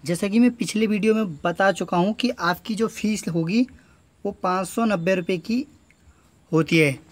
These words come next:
ठीक है दोस्तों। और इसमें जो क्वेश्चन पूछे जाते हैं, आ, इसका जो, इसमें जो क्वेश्चन पूछे जाते हैं वो हंड्रेड क्वेश्चन, हंड्रेड क्वेश्चन आते हैं, जिसमें से आपको फिफ्टी नंबर स्कोर करना पड़ता है। दोस्तों, इसमें प्लस पॉइंट ये है कि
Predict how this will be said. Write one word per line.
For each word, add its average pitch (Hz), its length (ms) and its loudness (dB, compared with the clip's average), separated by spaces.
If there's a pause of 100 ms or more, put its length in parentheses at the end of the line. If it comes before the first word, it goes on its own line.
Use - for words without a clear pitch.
(280)
ठीक 202 120 0
है 233 80 6
दोस्तों। 226 280 4
और 202 360 0 (100)
इसमें 220 300 0
जो 233 120 2
क्वेश्चन 208 420 0
पूछे 208 260 -4
जाते 190 260 0
हैं, 226 100 -6 (200)
आ, 190 100 -8 (160)
इसका 208 260 -2
जो, 214 100 -4 (560)
इसमें - 220 -2
जो 240 80 2
क्वेश्चन 226 300 2
पूछे 208 280 -2
जाते 185 240 0
हैं 254 140 2 (1040)
वो 170 160 0
हंड्रेड 175 400 4
क्वेश्चन, 208 440 0 (500)
हंड्रेड 165 340 2
क्वेश्चन 202 340 0
आते 175 220 2
हैं, 240 160 0 (280)
जिसमें 170 340 0
से 196 140 0
आपको 185 360 2 (640)
फिफ्टी - 540 -2
नंबर 196 280 4
स्कोर 185 280 0
करना 165 260 2
पड़ता 156 260 0
है। 139 140 2 (500)
दोस्तों, 190 360 2
इसमें 226 240 2
प्लस 208 240 -2
पॉइंट 202 320 -2
ये 196 160 -2
है 196 140 0
कि 226 160 -2